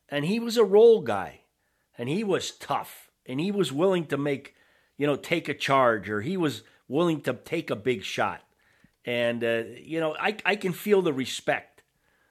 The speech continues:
that Steve has for this young guy. And, uh,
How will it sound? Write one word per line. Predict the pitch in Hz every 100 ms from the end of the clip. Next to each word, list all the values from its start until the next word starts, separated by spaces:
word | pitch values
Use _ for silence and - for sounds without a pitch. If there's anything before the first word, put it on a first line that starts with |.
| _ -
that | 123
Steve | - - 147 123
has | 123 131 131
for | -
this | 98 98 -
young | 101 92
guy. | 85 82 71 - _
And, | 98 101 101 95
uh, | 98 92